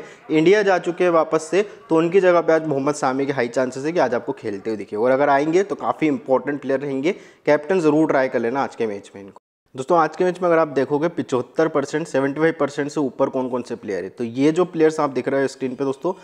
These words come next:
आठ प्लेयर है ऐसे जिनका सिलेक्शन सेवेंटी फाइव परसेंट से ऊपर है, ठीक है। इनमें से दोस्तों इंडिया के तीनों के तीनों ओपनर हैं, यहाँ पर हार्दिक पांड्या, जडेजा है और यहाँ पर सिराज को लोगों ने ले रखा है पचहत्तर परसेंट से ऊपर।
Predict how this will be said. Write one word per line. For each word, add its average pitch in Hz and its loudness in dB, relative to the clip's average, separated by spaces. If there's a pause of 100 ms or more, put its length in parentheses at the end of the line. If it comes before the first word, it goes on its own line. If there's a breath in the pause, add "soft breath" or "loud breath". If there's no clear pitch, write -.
(220 loud breath)
आठ 143 0
प्लेयर 160 4
है 214 -6 (180)
ऐसे 143 4
जिनका 151 2
सिलेक्शन 139 -2
सेवेंटी 135 0
फाइव 143 0
परसेंट 120 -4
से 147 -4
ऊपर 104 -6
है, - -18 (300 soft breath)
ठीक 143 0
है। 139 4 (220)
इनमें 156 4
से 190 2
दोस्तों 185 4
इंडिया 160 4
के 160 -4
तीनों 156 2
के 160 -4
तीनों 156 -2
ओपनर 143 0
हैं, 175 -2 (140)
यहाँ 117 -6
पर 135 0
हार्दिक 127 0
पांड्या, 135 0
जडेजा 120 0
है 143 0
और 117 -2
यहाँ 117 -6
पर 127 -2
सिराज 107 -6
को 127 -6
लोगों 104 -4
ने 113 -2
ले 104 -4
रखा 95 -6
है 139 -8
पचहत्तर - -6
परसेंट 104 -8
से - -10
ऊपर। - -10